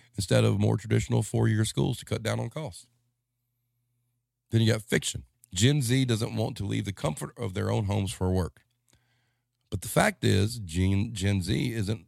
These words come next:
against office life. They just want flexibility. In fact, most Gen Zers aren't even interested in fully remote work. Instead, they want to choose when they come into the office and when they work from home. Fiction.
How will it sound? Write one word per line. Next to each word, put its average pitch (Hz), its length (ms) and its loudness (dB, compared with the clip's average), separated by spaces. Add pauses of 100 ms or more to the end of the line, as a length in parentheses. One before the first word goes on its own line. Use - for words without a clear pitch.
against 151 360 -6
office 90 360 -6
life. - 320 -12 (280)
They 123 80 4
just 147 160 -2
want 139 180 0
flexibility. 101 640 0 (180)
In 101 80 0
fact, 120 300 2
most 110 300 -2
Gen 110 280 2
Zers 104 380 0 (140)
aren't 117 200 0
even 123 260 -4 (120)
interested 127 540 -6 (400)
in 107 80 4
fully 104 260 4
remote 92 300 4
work. - 280 -4
Instead, 117 420 0
they 110 100 4
want 110 240 0
to 113 60 -6
choose 101 340 0
when 101 220 2
they 127 100 2
come 113 220 -2
into 101 140 0
the 92 100 2
office 87 340 -2
and 92 100 0
when 90 120 2
they 87 80 0
work 85 200 -2
from - 140 -4
home. 147 180 -2 (1400)
Fiction. - 500 0